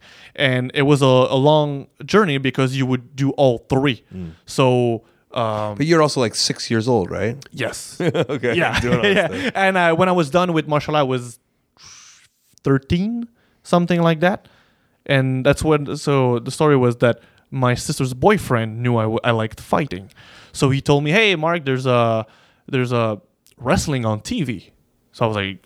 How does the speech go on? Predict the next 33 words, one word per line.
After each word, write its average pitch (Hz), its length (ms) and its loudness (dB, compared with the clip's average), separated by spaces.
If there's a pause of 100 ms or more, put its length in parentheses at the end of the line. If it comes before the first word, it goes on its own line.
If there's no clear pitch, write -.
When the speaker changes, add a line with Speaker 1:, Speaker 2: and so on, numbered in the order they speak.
Speaker 1:
"O-, 104 180 -2 (140)
okay, 123 320 2
you - 240 -4
know, 117 140 0
what's 110 160 0
your 107 80 -2
point?" 139 260 -2 (340)
And 135 100 -4
he's 131 60 -2
like, 135 140 0
"Turn 135 180 4
it 131 100 2
on, 208 180 2
you'll, 143 220 2
you'll 123 160 0
like 139 220 0
it. 113 100 -14
It's - 200 -14
fighting." 160 400 -6
And, 117 200 -16
okay, 175 300 -12
so 135 300 2
I 127 100 0
turn 143 220 0
on 135 100 0
the 123 60 -6
T 277 240 0
V, 156 220 -2 (280)
and 143 240 -2
there's 139 200 2
Scott - 300 -2
Steiner 160 560 -2 (200)
flexing 165 760 -2